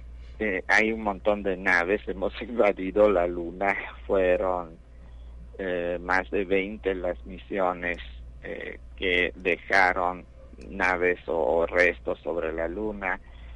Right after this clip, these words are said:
Eh, actualmente hay naves, eh, tanto de la nasa, eh, como de otras,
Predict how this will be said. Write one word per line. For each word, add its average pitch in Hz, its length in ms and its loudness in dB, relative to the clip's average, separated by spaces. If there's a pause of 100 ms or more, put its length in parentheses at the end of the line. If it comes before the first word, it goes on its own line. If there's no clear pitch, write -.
(480)
Eh, 92 340 -2
actualmente 101 920 4
hay 98 220 4
naves, 92 540 0 (640)
eh, 90 520 0 (100)
tanto 90 680 0 (1120)
de 104 240 -6
la 87 180 -2
nasa, 101 760 -2 (160)
eh, 92 360 -6
como 90 440 -6
de 87 500 -2
otras, 85 580 0